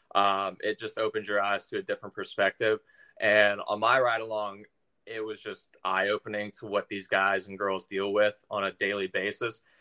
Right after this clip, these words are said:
And I think what was even more impressive was the fact that a lot of these people who are in the trades, um, you know, they, they didn't have a college background.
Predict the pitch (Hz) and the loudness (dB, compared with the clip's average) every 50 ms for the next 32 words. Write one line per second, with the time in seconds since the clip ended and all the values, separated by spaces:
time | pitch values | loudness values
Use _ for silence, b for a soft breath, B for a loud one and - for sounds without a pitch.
0 | _ - - 110 113 110 - 139 135 127 123 107 - - 113 104 107 120 110 101 | _ -4 0 2 2 2 0 -2 0 0 0 0 -2 -8 -10 -8 -8 -8 -8 -10
1 | 90 90 95 107 127 127 123 113 - - 117 107 104 - - 104 95 110 98 - | -10 -4 0 2 4 4 2 0 0 2 4 4 4 2 -2 -10 -8 -10 -10 -8
2 | 110 104 - - 104 101 101 - _ - 104 98 98 95 - 95 98 107 120 127 | -8 -6 0 2 2 2 2 0 _ 0 2 2 2 2 0 -2 -2 2 2 2
3 | 123 117 117 117 110 101 _ _ - 117 110 107 - 104 98 98 95 101 107 110 | 0 -2 -10 -12 -12 -14 _ _ -14 -14 -14 -10 -8 -8 -8 -8 -8 -8 -6 -4
4 | 101 98 95 - 98 101 104 101 - - - 104 98 101 107 110 113 - - _ | -2 -2 -2 -2 -4 -6 -6 -8 -10 -8 -4 -2 0 2 2 0 0 -2 -10 _
5 | _ _ _ _ _ _ _ _ _ - 104 101 90 87 - - - - - _ | _ _ _ _ _ _ _ _ _ -2 0 0 0 0 -2 -12 -16 -18 -18 _
6 | _ _ - 131 123 120 110 101 95 - - 120 120 127 131 _ _ - 113 127 | _ _ -6 -4 0 2 4 2 2 0 -4 -2 -2 -2 -2 _ _ -2 -2 -2
7 | 127 - 120 127 123 104 113 107 110 104 104 _ - 107 104 107 104 - - - | 0 0 0 -2 -2 -2 0 0 0 0 0 _ -2 0 2 2 0 -2 -2 -4
8 | - 95 95 98 - 113 110 107 107 113 113 110 | -4 -2 -4 -4 0 0 0 0 0 -4 -6 -8